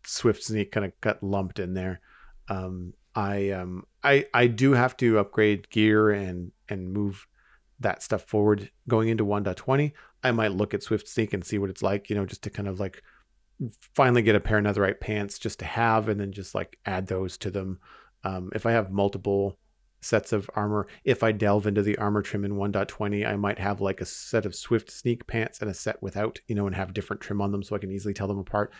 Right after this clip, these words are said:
that kind of stuff. But, but no, I, I never really get into that. There's a bunch of other things that I didn't really, uh, get into in the Deep Dark, like, and no shade to it, like, um, disc fragments for people that like to collect that kind of stuff, echo shards, um,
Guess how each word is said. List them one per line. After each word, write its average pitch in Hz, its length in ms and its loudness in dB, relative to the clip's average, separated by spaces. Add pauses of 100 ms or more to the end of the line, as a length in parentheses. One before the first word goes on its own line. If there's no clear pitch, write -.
(120)
that 185 200 0
kind 151 140 0
of 147 60 -2
stuff. - 240 -6 (480)
But, 98 300 -2
but 104 100 -4
no, 98 180 -4
I, 98 200 -6
I 113 80 0
never 107 240 0
really 98 240 0
get 95 140 -4
into 95 180 -4
that. 92 180 -6
There's 139 160 6
a 147 60 4
bunch 160 180 2
of 120 80 4
other 123 140 6
things 110 240 0
that 101 240 0
I 107 60 0
didn't 101 280 -4
really, 98 300 -2 (400)
uh, 92 340 -2
get 104 140 0
into 98 400 -2
in 95 280 -4
the 95 100 -4
Deep 101 200 -2
Dark, 98 320 -2
like, 92 240 -4 (200)
and 139 140 8
no 165 140 10
shade 147 380 6
to 95 140 0
it, 82 120 -6
like, 101 220 0 (380)
um, 95 340 -2
disc 135 240 6
fragments 120 500 4
for - 140 -10
people 113 240 0
that 110 140 -2
like 107 160 0
to 113 80 0
collect 107 280 -2
that - 140 -4
kind 104 140 -4
of 101 40 -6
stuff, 101 280 -2 (340)
echo 113 240 2
shards, 101 640 0 (400)
um, 90 560 -4